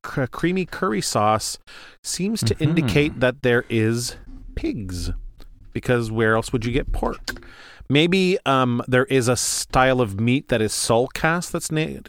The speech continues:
Speaker 1: called pork, but, I mean, as far as
Speaker 2: Yeah.
Speaker 1: we know, we haven't seen pigs, but this seems to indicate that there might be pigs.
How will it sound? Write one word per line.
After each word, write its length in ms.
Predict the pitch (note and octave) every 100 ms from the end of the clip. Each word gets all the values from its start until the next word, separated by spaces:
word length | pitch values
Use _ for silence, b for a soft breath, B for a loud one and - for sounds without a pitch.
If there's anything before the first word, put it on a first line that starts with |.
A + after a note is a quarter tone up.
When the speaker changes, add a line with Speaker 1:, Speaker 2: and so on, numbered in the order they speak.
| C#3 -
Speaker 1:
called 340 | - D3+ D#3+ -
pork, 400 | F#3 G3 - B B B -
but, 320 | A2+ A2+ A2 - _ -
I 100 | B2
mean, 140 | A#2+
as 120 | G#2
far 220 | - D3+ D#3
as 120 | C3
Speaker 2:
Yeah. 40 |
Speaker 1:
we 120 | A2 A2
know, 220 | A2+ B2
we 100 | G#2
haven't 280 | A2 A2 G#2
seen 260 | - G2+
pigs, 340 | - C3+ F#3 E3
but 240 | A2+ G#2+
this 140 | B2+ -
seems 260 | C3 C3 -
to 100 | A2+
indicate 340 | G2+ - G2
that 80 | -
there 100 | F#2+
might 140 | F2
be 100 | -
pigs. 460 | - - - -